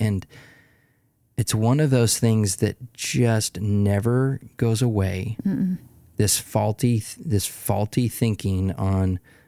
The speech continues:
Speaker 1: what is valuable, what is good, uh, who, who matters and who doesn't matter, social structure, authority, power, like, it just, every age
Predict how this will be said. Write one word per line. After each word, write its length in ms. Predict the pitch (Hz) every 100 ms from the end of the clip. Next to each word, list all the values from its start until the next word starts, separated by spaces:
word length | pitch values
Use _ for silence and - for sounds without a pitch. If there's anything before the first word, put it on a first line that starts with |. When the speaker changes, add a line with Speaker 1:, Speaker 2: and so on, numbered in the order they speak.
| _
Speaker 1:
what 140 | 104 104
is 100 | 92
valuable, 760 | 95 95 104 113 123 131 123 - _ _ _
what 120 | - 95
is 140 | 90
good, 580 | - 107 110 117 113 110 - _ _ _ _ _ _ _ -
uh, 160 | 101 90
who, 300 | 120 113 -
who 160 | - 127
matters 560 | 101 95 101 120 135
and 100 | 107
who 100 | 87
doesn't 400 | 98 98 95 113
matter, 560 | 110 107 107 113 113 117 _ _ _ _ _ _ _ _ - -
social 480 | - - 123 117 135
structure, 840 | 117 - 110 - 117 110 107 107 - _ -
authority, 760 | 104 - 117 113 110 107 107
power, 540 | 107 - 110 104 107 101
like, 300 | 98 92 - - _ _ _ _ _ _ -
it 160 | 113
just, 400 | - 131 113 - -
every 720 | 123 127 131 131 135 127 123 -
age 720 | 117 113 101 92 92 92 -